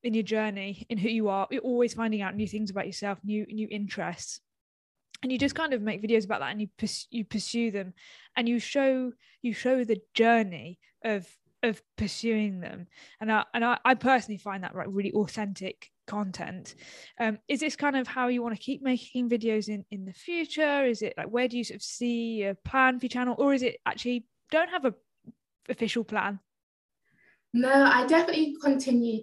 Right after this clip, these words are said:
Speaker 2: to, or I, I envision that I'll continue sharing my journey, 'cause as you said, a real, um, something I've been really, really, um, intentional about doing is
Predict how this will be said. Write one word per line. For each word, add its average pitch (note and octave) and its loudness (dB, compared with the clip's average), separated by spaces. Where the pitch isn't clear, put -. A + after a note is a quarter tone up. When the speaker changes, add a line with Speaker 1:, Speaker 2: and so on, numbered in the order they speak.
Speaker 2:
to, G3+ 2
or G#3+ 4
I, G3+ 6
I G#3 4
envision B3 2
that F#3+ -2
I'll F3+ 0
continue G3 -4
sharing F#3 -2
my F#3 -2
journey, F3+ 0
'cause F#3 -4
as A#3 4
you A#3+ 0
said, F3+ 2
a G3 4
real, A3 4
um, F3+ 0
something B3 2
I've A3 4
been G3 4
really, G3+ 4
really, F#3 6
um, F3 2
intentional F#3+ 2
about F3 0
doing F3 6
is F#3+ 4